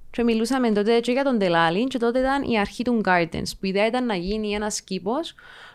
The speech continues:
που εί-, είχε παραπάνω και έναν χαρακτήρα ισότητας ως προς το ότι θα είναι female agro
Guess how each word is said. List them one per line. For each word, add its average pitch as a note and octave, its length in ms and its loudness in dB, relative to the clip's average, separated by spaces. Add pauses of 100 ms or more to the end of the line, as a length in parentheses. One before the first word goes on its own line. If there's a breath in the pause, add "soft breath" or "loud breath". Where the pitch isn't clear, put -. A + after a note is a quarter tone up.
(120 loud breath)
που G#3+ 220 -2
εί-, - 60 -6 (260)
είχε A#3+ 180 -4
παραπάνω A#3+ 520 0
και A#3 280 -4
έναν G#3+ 320 -4
χαρακτήρα A3+ 600 -2 (260)
ισότητας G3 760 -2
ως F#3+ 220 -6
προς G#3+ 260 -4
το F3+ 120 -2
ότι G3 440 -2 (400 soft breath)
θα F#3+ 240 -2
είναι G#3+ 280 -2 (180)
female G#3 540 0 (380)
agro F3 440 -2